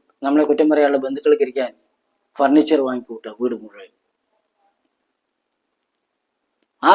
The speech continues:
സമയത്താണ് അപ്രതീക്ഷിതമായ ചില സംഭവങ്ങളുണ്ടായി, ആക്സിഡന്റോ അല്ലെങ്കിൽ ക്യാൻസറോ ഹാർട്ട് അറ്റാക്കോ ബാധിക്കാതെ ആരെങ്കിലും അങ്ങനെ സാമ്പത്തികമായി താഴ്ന്നടിക്കുക. ആ സമയത്ത് എന്ത് ചെയ്യണം എന്നുള്ള ഒരു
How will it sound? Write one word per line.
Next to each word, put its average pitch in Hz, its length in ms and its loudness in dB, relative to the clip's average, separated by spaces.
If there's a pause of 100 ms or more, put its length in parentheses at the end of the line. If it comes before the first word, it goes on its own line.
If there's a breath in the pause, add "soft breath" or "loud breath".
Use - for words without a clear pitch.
(120)
സമയത്താണ് 156 500 -2
അപ്രതീക്ഷിതമായ 151 640 -6
ചില 127 100 -4 (100)
സംഭവങ്ങളുണ്ടായി, 110 600 -18 (220)
ആക്സിഡന്റോ 113 480 -6 (260)
അല്ലെങ്കിൽ 113 240 -8
ക്യാൻസറോ 117 440 -6
ഹാർട്ട് 113 200 -8
അറ്റാക്കോ 117 300 -18
ബാധിക്കാതെ 104 440 -16 (540)
ആരെങ്കിലും 104 380 -12 (880)
അങ്ങനെ 131 260 -6
സാമ്പത്തികമായി 135 680 -6 (240)
താഴ്ന്നടിക്കുക. 113 600 -10 (1900)
ആ - 80 -4 (100)
സമയത്ത് 143 360 -4
എന്ത് 135 240 -2
ചെയ്യണം 127 240 -4
എന്നുള്ള 123 220 -14 (1900)
ഒരു 117 220 -8